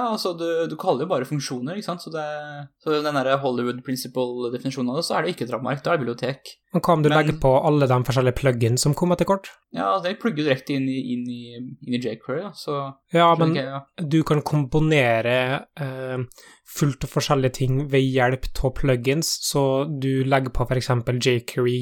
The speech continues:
Speaker 2: U I, så er det bare bygd opp på jQuery og et sett med plugins og et sett med, eh, med C S S, og så er det da et rammeverk, eller er det fortsatt et bibliotek?
Speaker 1: Ja, det, det vet jeg ikke. <laughs> Altså,
Speaker 2: Nei,
Speaker 1: hele,
Speaker 2: altså
Speaker 1: hele min verdensforståelse er på en måte i grus nå.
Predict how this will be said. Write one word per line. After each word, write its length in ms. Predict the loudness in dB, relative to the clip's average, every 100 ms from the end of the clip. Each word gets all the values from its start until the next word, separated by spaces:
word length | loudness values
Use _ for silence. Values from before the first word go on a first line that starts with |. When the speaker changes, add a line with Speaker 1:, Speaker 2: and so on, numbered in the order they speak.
| -2 2
Speaker 2:
U 80 | 4
I, 300 | 4 4 0 -4 _ _ -6
så 160 | 2
er 80 | 2
det 100 | 4 2
bare 160 | 2
bygd 320 | 2 0 0 -2
opp 160 | -4 0
på 160 | 2 4
jQuery 560 | 4 2 0 -2 0
og 300 | 4 4 4
et 160 | 0 0
sett 220 | -2 -2
med 80 | -2
plugins 600 | 2 2 2 0 0 0 0
og 80 | -2
et 20 | -2
sett 160 | -4 -2
med, 300 | -2 -2 -2
eh, 320 | -2 0 -2 -6 -16 -20 -20 -20 -2
med 160 | 2 4
C 160 | 2
S 100 | 2 2
S, 160 | 2 2 0 -4 -4
og 100 | -2
så 200 | 2 2 2 0 -4
er 140 | -2 2
det 60 |
da 140 | 4 2 0 -6
et 80 | -2
rammeverk, 460 | 2 4 2 0 -2
eller 220 | -4 0
er 60 | 0
det 140 | 0 -2
fortsatt 240 | -2 -2
et 60 | 0
bibliotek? 540 | 2 2 0 -2 -4 -14 _ _ -12
Speaker 1:
Ja, 160 | -8 -8
det, 220 | -6 -4 -4 -6 -8 -12 _
det 100 | -2
vet 140 | -2 -2
jeg 100 | -4
ikke. 140 | -6 -8 6
<laughs> 600 | 6 6 2 2 -4 -4 -10 -12 -6 -6 -6 -8 -8 -10 -12 -14
Altså, 180 | -6 4
Speaker 2:
Nei, 120 | 6
Speaker 1:
hele, 180 | 8 8
Speaker 2:
altså 120 | 8
Speaker 1:
hele 160 | 6 6
min 220 | 4 2 6
verdensforståelse 880 | 6 6 2 0 -2 2 2 2
er 200 | 2 2 2
på 20 |
en 60 |
måte 140 | 0 0
i 60 | -2
grus 320 | -2 -4 -6
nå. 140 | -6